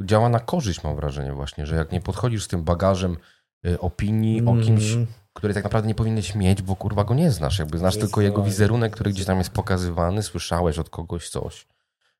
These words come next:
Speaker 1: Em, chociaż zdarzyło mi się spotkać też z tym, że pracowałem z kimś i,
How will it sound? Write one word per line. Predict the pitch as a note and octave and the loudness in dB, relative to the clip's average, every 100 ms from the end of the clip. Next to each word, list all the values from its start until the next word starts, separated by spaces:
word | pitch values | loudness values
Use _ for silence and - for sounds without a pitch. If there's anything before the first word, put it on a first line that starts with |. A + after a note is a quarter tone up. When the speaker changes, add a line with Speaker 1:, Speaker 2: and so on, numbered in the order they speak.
| - | -8
Speaker 1:
Em, | E2 D#2+ D#2+ E2 D#2+ D#2 - _ _ _ | -4 -2 -2 -2 -4 -6 -12 _ _ _
chociaż | - C3+ | -2 0
zdarzyło | D#3+ D3+ G2+ | 2 4 4
mi | |
się | D#2+ | 2
spotkać | - E2 - - | -4 -6 -6 -10
też | - | -10
z | - | -8
tym, | D2+ | -8
że | C#2+ C#2+ - _ _ _ _ _ _ - | -4 -6 -6 _ _ _ _ _ _ -4
pracowałem | E2+ E2+ D2+ E2 D2+ | -4 0 0 2 0
z | |
kimś | - D#2+ | -4 -8
i, | - | -8